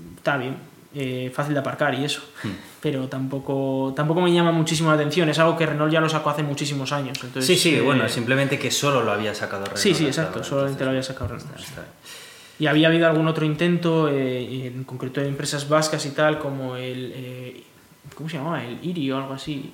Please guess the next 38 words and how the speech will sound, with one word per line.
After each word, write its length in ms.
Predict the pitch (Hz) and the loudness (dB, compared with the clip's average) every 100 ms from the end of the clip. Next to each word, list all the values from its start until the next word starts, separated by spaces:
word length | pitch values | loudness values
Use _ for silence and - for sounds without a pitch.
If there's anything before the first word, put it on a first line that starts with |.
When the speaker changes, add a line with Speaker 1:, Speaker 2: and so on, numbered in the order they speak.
| - - | -16 -18
Speaker 1:
eh, 220 | 110 - | -16 -12
IRI-, 240 | 131 127 - - | -10 -10 -16 -16
Irico 340 | 135 156 170 117 | -8 -6 -6 -4
o 40 | |
algo 120 | 113 | 0
Speaker 2:
Irico, 220 | 127 - 90 | 0 0 -4
Speaker 1:
así. 80 | 85 | -4
Speaker 2:
creo. 160 | 104 151 | -2 0
Speaker 1:
IRICO, 280 | 156 139 - | 0 -2 -10
Speaker 2:
Sí. 140 | - 101 - - - | -10 -10 -10 -16 -6
Speaker 1:
que 120 | 147 | -2
luego 220 | 135 143 | -2 -2
fue 160 | 151 156 | -2 0
un, 580 | 143 143 143 143 143 139 151 | 0 -2 -2 -2 -2 -4 -6
no 480 | 147 139 143 147 151 | -4 -2 -2 -2 -2
sé 120 | 156 | -2
si 100 | 156 | 0
tanto 200 | 156 151 | 2 2
como 120 | 147 | 0
una 100 | 143 | -2
estafa, 340 | 135 170 156 139 | 2 2 2 0
pero 140 | 135 | -2
bueno, 180 | 143 135 | -2 -2
casi, 220 | 135 139 | -4 -4
casi. 260 | 131 131 - - - - - | -6 -6 -10 -18 -20 -16 -6
Speaker 2:
Ujú. 200 | 107 98 - - - - 135 | -4 -6 -12 -20 -20 -14 -12
Speaker 1:
Así 180 | - | -10
que 560 | 143 143 127 127 123 120 123 | -6 -4 -2 -2 -4 -6 -4
cuidado 280 | 131 131 131 | -2 -2 -6
con, 260 | 113 117 | -10 -12
con 160 | 113 135 | -10 -8
estas 160 | 131 131 | -8 -10
cosas. 160 | 123 | -10
Bueno, 160 | 113 110 | -12 -10
seat 280 | - 127 131 | -6 -6 -6
no, 120 | 127 - 139 | -10 -10 -10
no 120 | 127 127 | -10 -10
estafará, 340 | - - | -10 -10